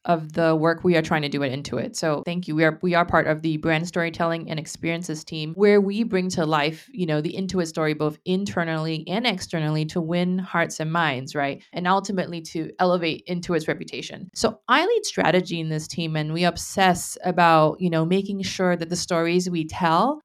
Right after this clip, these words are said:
are connected to, you know, a deep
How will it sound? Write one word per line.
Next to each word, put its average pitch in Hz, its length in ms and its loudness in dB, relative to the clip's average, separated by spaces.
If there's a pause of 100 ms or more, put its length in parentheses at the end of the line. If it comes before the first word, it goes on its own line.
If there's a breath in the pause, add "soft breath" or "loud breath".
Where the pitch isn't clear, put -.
are 185 260 4
connected 185 680 -2 (120)
to, 180 680 0 (520 soft breath)
you 185 100 0
know, 170 120 4
a 170 60 0
deep 214 480 -2